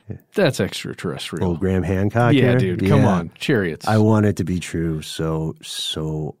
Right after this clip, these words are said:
Speaker 2: ardently, you know?
Speaker 1: Oh, yeah. Well, and, and here's the other thing, just when we're talking about this kind of stuff, if you're a subscriber to the,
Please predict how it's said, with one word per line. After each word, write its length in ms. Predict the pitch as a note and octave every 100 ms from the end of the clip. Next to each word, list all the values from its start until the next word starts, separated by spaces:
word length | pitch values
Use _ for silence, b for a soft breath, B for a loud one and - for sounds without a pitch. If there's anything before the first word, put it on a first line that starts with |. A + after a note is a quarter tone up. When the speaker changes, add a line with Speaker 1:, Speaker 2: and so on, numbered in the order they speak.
| -
Speaker 2:
ardently, 600 | D2+ D2 D2 D2+ D2+ D#2+ _ _ _
you 120 | F2+
know? 200 | E2 D#2+ D#2+
Speaker 1:
Oh, 180 | F3+ E3
yeah. 320 | D#3+ E3 -
Well, 300 | C#3 F#3 F#3
and, 200 | - G#3+
and 180 | G#3+ A3+
here's 180 | B3+ B3
the 100 | G#3+
other 180 | F#3+ E3+
thing, 260 | D3+ C3+
just 300 | C3 C#3 -
when 140 | C#3 C3+
we're 80 | B2+
talking 280 | D#3 D3 C#3
about 260 | B2 A2 - _ _
this 180 | C3+ -
kind 200 | C3 A2
of 80 |
stuff, 480 | - - A#3 D#3 - b b b b b -
if 180 | F3+ F3
you're 200 | A#3 F#3+
a 40 |
subscriber 840 | D3+ B2 A2+ C#3+ C3 C3+ A2+ A#2 D#3
to 320 | - B2+ A2
the, 320 | G#2 F#2+ F#2